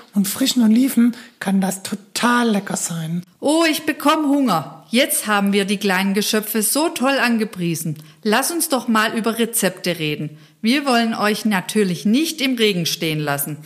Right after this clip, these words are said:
Speaker 1: <laughs> Haus raus, Manuela. Du hast bestimmt wieder den ein oder anderen Tipp für uns.
Speaker 2: Durchaus, meine Lieben. Also wer neben Rezepten grundsätzlich noch mehr über Hülsenfrüchte erfahren will,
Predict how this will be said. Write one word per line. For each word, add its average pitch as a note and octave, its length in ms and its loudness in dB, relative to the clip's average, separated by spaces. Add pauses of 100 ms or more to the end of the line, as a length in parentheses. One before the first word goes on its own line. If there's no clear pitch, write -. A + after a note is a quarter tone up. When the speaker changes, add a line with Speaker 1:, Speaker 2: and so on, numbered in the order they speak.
(120)
Speaker 1:
<laughs> F#3+ 540 4 (560)
Haus A#3 300 0
raus, A3 380 2
Manuela. F#3 600 2 (340)
Du A3 80 2
hast A3 160 0
bestimmt C4+ 440 2
wieder C#4 200 2
den B3 160 2
ein A3+ 180 4
oder A#3 160 4
anderen A3 400 4
Tipp - 180 -4
für - 140 -2
uns. F3 420 -2 (520)
Speaker 2:
Durchaus, D4+ 560 0
meine F3+ 280 2
Lieben. D#3+ 420 -4 (140)
Also F#3+ 260 0
wer G3+ 160 0
neben F#3+ 280 0
Rezepten F#3 760 -4
grundsätzlich A3 920 -2
noch F3 200 -2
mehr A3 360 0
über G3 200 0
Hülsenfrüchte G3+ 720 -2
erfahren G3 600 0
will, G#3+ 240 0